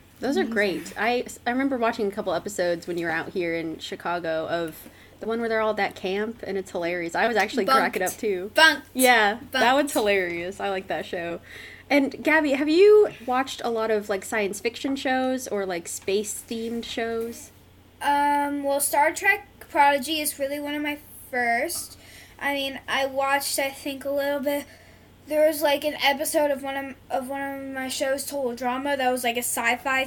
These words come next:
Speaker 3: themed movie, 'cause one, 'cause one of the
Speaker 1: Ooh.
Speaker 3: seasons was about movies, and one of the movie genres was sci-fi.
Speaker 2: Mm.
Speaker 1: That's
Speaker 3: So I know a
Speaker 1: epic.
Speaker 3: little
Speaker 1: Wow.
Speaker 3: bit about sci-fi,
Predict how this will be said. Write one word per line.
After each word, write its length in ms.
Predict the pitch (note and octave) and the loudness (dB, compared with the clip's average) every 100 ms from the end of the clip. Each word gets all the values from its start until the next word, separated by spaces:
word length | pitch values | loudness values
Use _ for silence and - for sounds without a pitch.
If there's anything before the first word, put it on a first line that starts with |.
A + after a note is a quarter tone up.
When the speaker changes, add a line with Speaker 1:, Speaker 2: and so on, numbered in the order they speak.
| C4+ | -2
Speaker 3:
themed 280 | C4 B3 - - - - | -6 -6 -8 -20 -20 -6
movie, 420 | B3+ C4+ C4 D#4 | -4 -2 -2 -4
'cause 280 | D#4 C#4+ B3+ | -2 -4 -2
one, 320 | C#4 C#4 C4+ C4+ | -2 0 -2 -4
'cause 220 | - C4 | -8 -6
one 100 | C4+ | -6
of 60 | C4+ | -4
the 80 | C4 | -2
Speaker 1:
Ooh. 80 | |
Speaker 3:
seasons 560 | D#4+ C4+ A#3 C4 C4 B3+ | 0 0 -2 -4 -4 -2
was 280 | B3+ B3 B3 | 0 0 -2
about 480 | A#3+ A#3+ A3+ A3 A3+ | -4 0 0 -2 -2
movies, 680 | A#3+ B3+ C4 D#4 E4 - - - - - | -2 -2 -2 -2 -2 -4 -12 -20 -20 -10
and 80 | |
one 100 | C4 | -8
of 60 | C4 | -6
the 60 | B3+ | -6
movie 160 | C4 B3 | -6 -6
genres 440 | C4 B3+ C4 B3 | -4 -4 -4 -6
was 100 | E3+ | -6
sci-fi. 580 | - - - G4+ A#4 C5+ - - - | -8 -8 -4 -2 -2 -2 -8 -20 -10
Speaker 2:
Mm. 240 | A3 A#3 G#3 - - - - - | -4 -4 -4 -10 -20 -20 -20 -6
Speaker 1:
That's 160 | C4 D4 | -6 0
Speaker 3:
So 80 | |
I 80 | D#4+ | 0
know 200 | A#4 A#4+ | 2 0
a 80 | E4 | -2
Speaker 1:
epic. 100 | C4 | -4
Speaker 3:
little 220 | B3 C#4 | -2 0
Speaker 1:
Wow. 120 | D#4 F#4 | 2 0
Speaker 3:
bit 100 | G4 | 0
about 240 | G4 G4 | -2 -2
sci-fi, 800 | - G#4 F#4+ F#4+ G4+ G4+ G4+ G4+ | -2 -2 -2 -2 -4 -4 -6 -8